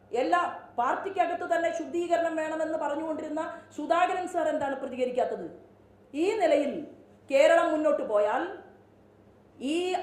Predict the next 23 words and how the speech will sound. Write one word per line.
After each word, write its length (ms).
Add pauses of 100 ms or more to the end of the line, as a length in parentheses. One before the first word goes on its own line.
അഞ്ചംഗ 400 (120)
സംഘത്തിൻ്റെ 500 (220)
അവസാന 440 (140)
കണ്ണിയാക്കി 640 (760)
കേരളത്തിൻ്റെ 640
മുഖ്യമന്ത്രി 480 (140)
പിണറായി 440
വിജയനെ 300 (120)
മാറ്റും 420 (160)
എന്നുള്ള 300
കാര്യത്തിൽ 340 (140)
തർക്കമില്ല. 500 (760)
അത് 120 (120)
കേരളത്തിലെ 480 (120)
ജനങ്ങളുടെ 480
മുന്നിൽ 240 (520)
ഈ 20 (280)
കപട 240 (100)
വ്യക്തിത്വങ്ങളുടെ 720 (120)
എല്ലാം 300
മുഖം 320
മൂടി 240 (440)
പിച്ച് 240